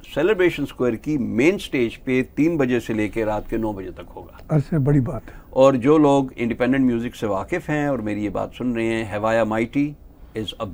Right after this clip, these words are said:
Speaker 1: very big name, जूनो अवार्ड नॉमिनी, अ, वो परफॉर्म कर रही है as a headliner, अ, हिप हॉप। उसके अलावा छः और आर्टिस्ट हैं, एक कंप्लीट कॉन्सर्ट, छः घंटे का कॉन्सर्ट है।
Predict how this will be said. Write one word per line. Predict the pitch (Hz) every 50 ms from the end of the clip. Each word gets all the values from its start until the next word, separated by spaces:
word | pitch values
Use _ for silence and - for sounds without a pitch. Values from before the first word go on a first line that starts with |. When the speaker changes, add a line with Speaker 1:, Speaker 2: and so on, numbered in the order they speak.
| 80 85 104
Speaker 1:
very | 139 160 180 202 170
big | 147 160 143
name, | 131 131 127 151 220 - - - - - 98
जूनो | 104 120 117 117
अवार्ड | 113 110 107 104 101 98
नॉमिनी, | 101 98 101 104 123 185 233 - - - - - - - - - - - -
अ, | - 104 107 104 104 104 - -
वो | 110 107 120 139 143
परफॉर्म | 139 139 117 143 135 135 143
कर | 131 139 127
रही | 123 135 151
है | 185 208 - 107
as | 101
a | 110
headliner, | 98 107 107 107 110 107 113 131 - - - - - - - - - - - - -
अ, | - 104 104 95
हिप | 90 113 131 - - 127
हॉप। | 123 - - - - - - - - - - - - - - -
उसके | 120 - - - 156 151 123 113
अलावा | 117 120 117 117 117 120 120 123 120 113 - - - - - - - -
छः | - - 170 190 185
और | 165 139 123 113
आर्टिस्ट | 101 101 98 113 107 - - -
हैं, | 110 104 104 110 123 - - -
एक | 113 101 95 - - - 123
कंप्लीट | 110 - - 120 110 165 202 196 -
कॉन्सर्ट, | - 147 123 120 - - 139 135 -
छः | - - 143
घंटे | 127 127 120 113 123 113
का | 110
कॉन्सर्ट | - - 101 101 - - - - -
है। | - - -